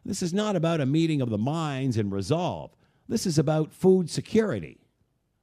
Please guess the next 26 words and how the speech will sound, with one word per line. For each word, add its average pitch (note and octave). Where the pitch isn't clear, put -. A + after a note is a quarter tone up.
Pork C#3+
is F#2+
a D#2+
staple D3+
of D#2
the E2
Chinese A2+
diet, A2+
and G#2+
a F#2
shortage B2
could D#3+
be C#3
interpreted B2+
as C3+
a B2+
sign D3+
of B2+
a A2+
government C3+
that C3
cannot C#3+
provide B2+
for D3
its D3
people. G#3